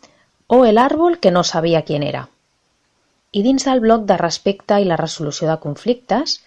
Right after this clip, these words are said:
trobaríem A gritos con los mordiscos, Las dos hermanas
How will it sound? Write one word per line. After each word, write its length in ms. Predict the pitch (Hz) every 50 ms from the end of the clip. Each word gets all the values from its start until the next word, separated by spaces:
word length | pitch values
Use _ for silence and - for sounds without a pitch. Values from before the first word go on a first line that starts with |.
| _ _ _ _ _ _ _ _ _
trobaríem 640 | - 214 180 175 175 180 220 220 233 233 233 233 233 -
A 100 | - 170
gritos 400 | 160 180 214 208 208 170 156 -
con 160 | - - 156
los 160 | 151 151 147 156
mordiscos, 840 | 147 147 151 214 233 240 - - - - 294 320 349 - - - _ _ _ _ _ _ _ - _ _ _ _ _ _ _ _ _
Las 260 | 151 151 147 139 143
dos 240 | 143 175 185 - - 156
hermanas 760 | 139 139 143 156 196 214 190 170 220 277 285 - - -